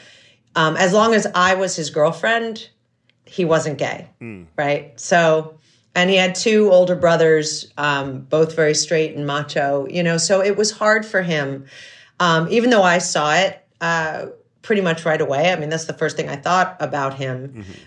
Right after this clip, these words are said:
Speaker 1: But as long as I was his girlfriend, he wasn't gay. And he liked that narrative for his survival, I think, for his family, too. So I understood why he didn't answer my calls.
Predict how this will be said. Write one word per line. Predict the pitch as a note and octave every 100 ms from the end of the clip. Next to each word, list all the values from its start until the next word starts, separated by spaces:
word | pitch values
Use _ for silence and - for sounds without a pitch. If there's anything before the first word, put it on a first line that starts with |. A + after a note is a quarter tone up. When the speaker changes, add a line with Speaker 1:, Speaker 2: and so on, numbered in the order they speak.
| -
Speaker 1:
But | F3
as | F3+
long | F#3 G#3 A#3
as | G3+
I | F3+
was | F3+
his | E3+ D#3+
girlfriend, | E3+ D#3 D3 C3+
he | D#3+
wasn't | C#3+ C#3 C#3 C3
gay. | D3 C#3 C3
And | C#3 C#3+
he | F3
liked | E3+ F3 F3+ -
that | D#3+ C#3+ - -
narrative | E3 F3+ F#3 D#3 -
for | D3+ C#3+
his | D#3 D3+ C#3+ -
survival, | D3+ B2+ C3 C3+ B2+ A2 G2+ C3+
I | D3
think, | D3 D3 -
for | - D3
his | C#3 -
family, | D#3+ F3 D3+ C#3+
too. | C#3+ E3+ D3 C#3 - - - _ _ _ -
So | - G#3+ G3 F#3 - - _ _ _ _
I | G3+ A#3 C#4+
understood | C4+ G#3+ E3+ - - G#3 G3+ E3+ -
why | D3 D3+
he | D#3
didn't | D3+ D3
answer | C#3 C#3 -
my | C#3 C3
calls. | - A2+ - - -